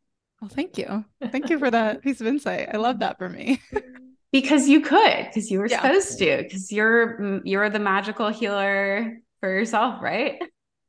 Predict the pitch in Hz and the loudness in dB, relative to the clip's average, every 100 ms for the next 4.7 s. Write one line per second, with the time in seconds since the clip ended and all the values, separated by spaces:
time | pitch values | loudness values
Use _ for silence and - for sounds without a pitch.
0 | _ _ _ _ _ _ _ - 262 262 | _ _ _ _ _ _ _ -2 0 4
1 | 285 302 247 214 202 180 170 165 - _ | 4 4 6 6 6 4 2 -2 -8 _
2 | _ - - - _ 220 214 - 226 - | _ -14 -12 -12 _ -6 -4 -2 -2 0
3 | 175 - 220 220 202 - 123 139 202 214 | -2 0 2 2 0 -4 -4 -2 2 2
4 | 214 226 226 202 220 208 - | 2 0 -2 -2 -2 -2 -4